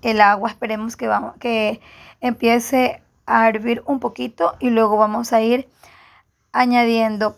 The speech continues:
poco a poco, tal como ustedes van viendo en el video.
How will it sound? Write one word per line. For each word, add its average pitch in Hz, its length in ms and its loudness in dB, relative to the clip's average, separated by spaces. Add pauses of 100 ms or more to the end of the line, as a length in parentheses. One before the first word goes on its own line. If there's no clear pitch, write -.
(160)
poco 233 380 2
a 202 180 2
poco, 285 540 -6 (840)
tal 233 200 -2
como 247 200 2
ustedes 233 380 0
van 226 160 0
viendo 220 220 -4
en 220 100 -2
el 214 140 -2
video. 214 560 -2